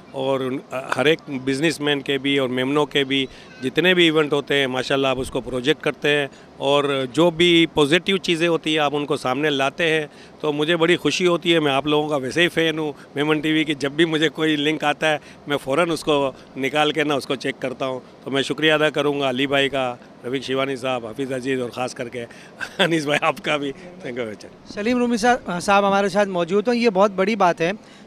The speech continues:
Speaker 2: कि जब एक बिल्डर किसी दूसरे बिल्डर के हवाले से बात कर रहा हो, पॉजिटिव बात कर रहा हो।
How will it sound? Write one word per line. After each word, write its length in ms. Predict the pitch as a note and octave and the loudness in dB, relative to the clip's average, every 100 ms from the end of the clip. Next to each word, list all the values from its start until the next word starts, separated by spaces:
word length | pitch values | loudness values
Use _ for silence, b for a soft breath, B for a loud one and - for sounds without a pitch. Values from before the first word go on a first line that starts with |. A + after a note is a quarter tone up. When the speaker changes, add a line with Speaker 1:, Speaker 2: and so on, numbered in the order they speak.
| - | -6
Speaker 2:
कि 100 | F3 | -2
जब 180 | D#3+ G3 - | 2 2 4
एक 240 | G#3 G3+ | 2 4
बिल्डर 300 | F3+ F#3 G3+ | 0 0 0
किसी 280 | G3 F#3 G#3 | -2 -4 -4
दूसरे 280 | F3 F3 G3+ | -2 0 0
बिल्डर 260 | F#3 F#3 F#3+ | 0 -2 0
के 80 | |
हवाले 300 | F#3 F3 F3+ | 2 4 2
से 120 | E3+ F3+ | 0 0
बात 280 | E3 F3 | 0 2
कर 80 | F#3 | 0
रहा 80 | F3+ | 0
हो, 60 | A3 | 2
पॉजिटिव 440 | F#3 E3+ F#3 F#3+ | 2 2 2 2
बात 200 | D#3+ D3+ | 0 0
कर 160 | E3 C#3+ | -2 -4
रहा 100 | |
हो। 80 | C#3 | -4